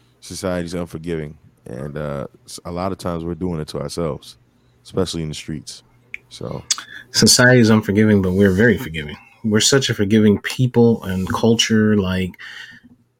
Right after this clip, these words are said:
Speaker 2: you could cross us today, and, and because we feel like we're the strongest people in the world, we still trust.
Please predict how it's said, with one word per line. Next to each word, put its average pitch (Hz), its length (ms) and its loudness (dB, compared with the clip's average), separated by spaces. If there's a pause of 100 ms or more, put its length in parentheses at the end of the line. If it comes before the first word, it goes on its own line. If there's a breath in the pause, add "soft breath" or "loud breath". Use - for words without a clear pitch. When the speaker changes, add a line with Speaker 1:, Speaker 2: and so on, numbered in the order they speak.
(320)
Speaker 2:
you 127 260 6
could 123 220 2
cross 123 480 2
us 123 160 2
today, 113 480 4
and, 101 240 0
and 104 180 0
because 117 400 -2
we 117 140 2
feel 123 240 4
like 104 220 0
we're 104 160 2
the 95 60 -6
strongest 110 540 0
people 104 300 -4
in 95 80 -6
the 95 60 -8
world, 110 500 -2
we 113 100 2
still 120 420 4
trust. - 560 -4